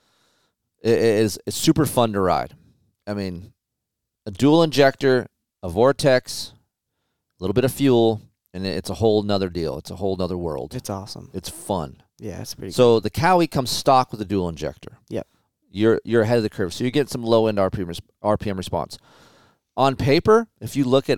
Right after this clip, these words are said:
Speaker 1: all of the changes that they made, it's, it's really good changes, like, things that it needed.
Speaker 2: Yeah.
Speaker 1: Um, the rod bushing,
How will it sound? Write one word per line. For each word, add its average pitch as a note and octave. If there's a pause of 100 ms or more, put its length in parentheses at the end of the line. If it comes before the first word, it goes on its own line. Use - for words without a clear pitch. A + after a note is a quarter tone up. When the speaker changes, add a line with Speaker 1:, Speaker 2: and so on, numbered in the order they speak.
Speaker 1:
all A#2
of G#2+
the G2
changes A2
that G#2
they G2
made, G#2
it's, A#2
it's -
really A#2
good G2+
changes, -
like, - (100)
things B2
that G#2
it F2+
needed. F2+ (200)
Speaker 2:
Yeah. A2 (680)
Speaker 1:
Um, G2 (240)
the G2+
rod G#2
bushing, D3